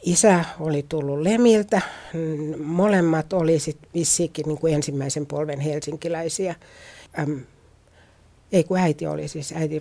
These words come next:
on täytynyt olla toisen polven. Joo, toi ä-, äidin oli,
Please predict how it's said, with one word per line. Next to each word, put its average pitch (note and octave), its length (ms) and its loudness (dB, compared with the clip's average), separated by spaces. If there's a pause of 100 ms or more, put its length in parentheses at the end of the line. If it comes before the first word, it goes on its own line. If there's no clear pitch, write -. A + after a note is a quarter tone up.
on D3+ 60 -10
täytynyt D#3+ 360 -6
olla D#3 180 -8
toisen D#3+ 300 -2
polven. D#3 280 -14 (100)
Joo, F3 220 2 (320)
toi F#3 200 6 (180)
ä-, F#3+ 220 6 (100)
äidin F#3+ 420 6 (180)
oli, F3+ 280 8